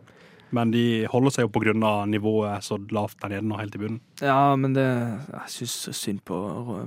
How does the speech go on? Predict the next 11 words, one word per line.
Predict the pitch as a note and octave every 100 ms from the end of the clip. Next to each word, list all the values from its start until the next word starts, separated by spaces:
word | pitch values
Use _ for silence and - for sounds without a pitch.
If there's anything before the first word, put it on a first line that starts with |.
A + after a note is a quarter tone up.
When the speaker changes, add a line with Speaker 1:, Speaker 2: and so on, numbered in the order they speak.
| B2
Speaker 2:
på | A#2
Roy, | A2+ A2 A2+ - - _ _ _ _
Roy | C3 A#2
Hodgson. | A#2+ - A2+ - - - - -
Speaker 1:
Han | G2+
er |
for | - A#2
gammel | G2 A#2
for | - G2+
det |
her. | F#2+